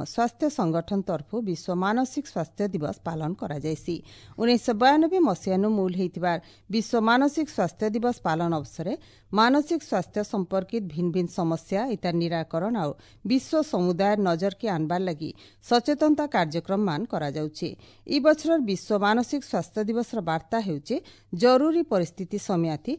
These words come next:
ମାନସିକ ସ୍ୱାସ୍ଥ୍ୟ। ଅଣ୍ଡାର ପୌଷ୍ଟିକ ଗୁଣ ଆର୍ ସ୍ୱାସ୍ଥ୍ୟ ଉପରେ ଇତାର ଲାଭ ବାବଦେ ଲୋକକୁ ସଚେତନ କରବା ଲକ୍ଷ୍ୟ ଥି ଆଜ ପାଳନ ହଉଛେ ବିଶ୍ୱ ଅଣ୍ଡା ଦିବସ।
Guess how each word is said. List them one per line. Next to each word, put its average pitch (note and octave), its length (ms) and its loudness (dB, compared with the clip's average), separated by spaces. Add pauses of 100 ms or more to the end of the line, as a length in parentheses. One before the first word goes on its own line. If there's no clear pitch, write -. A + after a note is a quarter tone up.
(280)
ମାନସିକ G3+ 500 0
ସ୍ୱାସ୍ଥ୍ୟ। - 880 -6 (1000)
ଅଣ୍ଡାର C#4 480 6
ପୌଷ୍ଟିକ G#3+ 480 2
ଗୁଣ F#3+ 260 2 (220)
ଆର୍ D#3+ 140 -4
ସ୍ୱାସ୍ଥ୍ୟ B3+ 420 0
ଉପରେ F#3+ 340 0
ଇତାର F#3+ 320 -2
ଲାଭ G#3+ 300 2
ବାବଦେ F#3 320 2
ଲୋକକୁ G3 320 -2
ସଚେତନ C#4 560 0
କରବା F3+ 260 0
ଲକ୍ଷ୍ୟ E3 380 -2
ଥି A#3+ 160 -2
ଆଜ E3 180 0
ପାଳନ G#3+ 380 0
ହଉଛେ E3 380 -4
ବିଶ୍ୱ F#3 380 -2
ଅଣ୍ଡା G3 320 2
ଦିବସ। C#3+ 360 -6